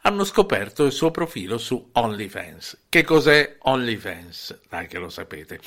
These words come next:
OnlyFans è la piattaforma internazionale per adulti dove si può guadagnare pubblicando proprie immagini osè. E questa ragazza dice di essere, tra l'altro, riuscita a incassare fino a cinquemila euro al mese,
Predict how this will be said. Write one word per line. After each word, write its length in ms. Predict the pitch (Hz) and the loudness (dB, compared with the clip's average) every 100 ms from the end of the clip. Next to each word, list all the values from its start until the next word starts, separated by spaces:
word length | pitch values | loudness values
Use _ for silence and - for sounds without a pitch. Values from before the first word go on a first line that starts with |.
| - - - | -16 -6 4
OnlyFans 600 | 143 147 143 147 156 - | 6 6 8 8 8 6
è 80 | 156 | 6
la 120 | 117 | 6
piattaforma 840 | - 139 139 143 147 147 135 120 | 4 2 4 0 6 6 6 2
internazionale 960 | 107 98 120 117 127 - 143 139 92 92 | -2 -2 -2 -2 -8 -2 2 2 2 -2
per 160 | 117 | -4
adulti 580 | 170 143 107 113 139 175 - - - | -2 -2 -4 -6 -10 -12 -12 -14 6
dove 220 | 190 180 | 8 8
si 200 | - 139 | 2 2
può 260 | 151 160 | 8 6
guadagnare 800 | 135 139 127 123 135 117 104 120 | 6 2 2 2 4 2 2 -2
pubblicando 680 | 147 185 175 180 170 165 180 | -4 -6 -6 0 2 2 0
proprie 480 | 156 151 151 156 156 | 2 2 2 0 0
immagini 720 | - 160 156 117 113 131 143 | -2 -6 0 0 0 -4 -4
osè. 380 | 135 117 90 - - - - | -4 -6 -10 -14 -18 -20 -6
E 100 | 170 | -2
questa 280 | 208 196 202 | 0 4 4
ragazza 580 | 196 123 101 - 196 - | 4 2 0 -2 -2 -2
dice 280 | 107 101 | -6 -8
di 120 | 98 98 | -4 -4
essere, 400 | 101 - 92 - | -4 -6 -8 -4
tra 180 | 151 | -4
l'altro, 480 | 170 143 85 101 95 | -2 -2 -2 -6 -10
riuscita 420 | 92 95 - 110 | -8 -10 -8 -8
a 40 | 101 | -8
incassare 560 | 95 180 - 82 92 | -6 -6 -4 -8 -8
fino 280 | 120 107 104 | -8 -8 -8
a 80 | 90 | -10
cinquemila 800 | - 135 156 117 92 117 98 104 | -10 -12 -8 -8 -8 -8 -4 0
euro 320 | 117 107 101 | 0 0 -2
al 160 | 101 120 | -6 -6
mese, 540 | 143 107 92 - 175 | -8 -8 -8 -10 -10